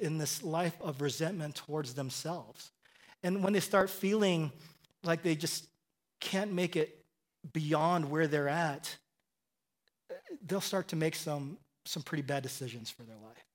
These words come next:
You know, and, and, and sometimes it, it'll be hurtful towards themselves, and, and other times it could be hurtful towards other people. And this is not what, what God wants for us.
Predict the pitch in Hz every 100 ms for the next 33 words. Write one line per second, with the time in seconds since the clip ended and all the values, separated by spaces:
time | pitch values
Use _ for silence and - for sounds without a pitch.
0 | _ _ _ _ _ _ _ _ _ _
1 | _ - 139 151 - 143 214 156 226 143
2 | 160 151 160 143 156 170 165 139 147 151
3 | - 170 - - 170 147 143 135 - 156
4 | 190 240 - - _ _ _ _ _ _
5 | _ _ _ 277 147 143 147 175 151 160
6 | 180 - 160 147 139 147 147 139 - 151
7 | - 139 131 - 139 135 123 - 147 131
8 | - 139 - 131 139 - _ _ _ _
9 | _ _ _ _ _ _ _ _ _ _
10 | _ - 180 196 196 196 202 185 185 165
11 | 131 156 143 160 139 - 156 139 135 131
12 | - 123 123 - -